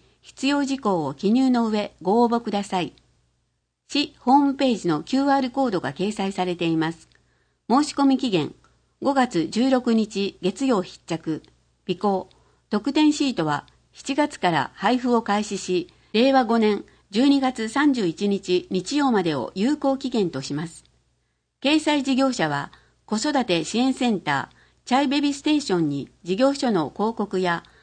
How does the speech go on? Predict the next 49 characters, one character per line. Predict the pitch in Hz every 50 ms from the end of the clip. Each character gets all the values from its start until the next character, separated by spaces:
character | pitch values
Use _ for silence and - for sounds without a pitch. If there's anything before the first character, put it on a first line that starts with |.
| _ _
ポ | - 277 302
ス | - -
タ | - 240
ー | 220 202
な | 196 185 175
ど | 165 143 127
を | 113 -
設 | - - 170 170 170 _
置 | - - 214 - - - _ _
で | - 185
き | 180 190 185
ま | 175 165 170
す。 | - - - _ _ _ _ _ _ _ _ _ _ _
有 | - 226 277 302 277
効 | 285 285 294 277
期 | - 254 254
限 | 285 294 277
内 | 262 226 196 170
で | 170 165
あ | 165
れ | 165 151 143
ば | 143 131 - - - -
何 | 208 254 311 294
度 | 240 208
で | 180 165
も | 156 131 113 -
設 | - - 156 156
置 | - - 190
可 | - 180 180
能。 | 180 170 160 156 - - _ _ _ _ _ _ _ -
詳 | 226 262 294
し | 294 -
く | - 185
は | 165 156 147 - - _ _ _ _ _
市 | - - - 277 277 - - -
ホ | - - 240
ー | 277
ム | 277 269 269 269
ペ | 285 277 262
ー | -
ジ | - 156
で | - 143 - - -
ご | - 151
確 | - 214 220 240
認 | 233 226 226 214
く | 190 208
だ | 190 196 190
さ | - 185 170
い。 | 143 113